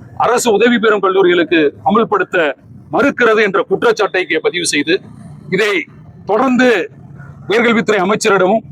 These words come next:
கல்லு-, அஹ், கல்வி செயலர்களிடமும் இயக்குனரிடமும் பலமுறை நாங்கள் சொல்லி பார்த்தோம். இதுவரை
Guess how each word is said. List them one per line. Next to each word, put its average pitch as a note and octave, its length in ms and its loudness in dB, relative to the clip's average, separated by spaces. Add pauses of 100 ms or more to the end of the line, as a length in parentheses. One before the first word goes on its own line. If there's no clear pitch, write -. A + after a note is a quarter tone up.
(120)
கல்லு-, G#3+ 240 -2 (220)
அஹ், D3+ 340 4
கல்வி A3+ 340 2
செயலர்களிடமும் G3 720 0 (300)
இயக்குனரிடமும் G#3 720 0
பலமுறை C4 460 2
நாங்கள் A3 360 0 (1000)
சொல்லி G#3 280 -2
பார்த்தோம். E3 420 0 (240)
இதுவரை A#3 420 2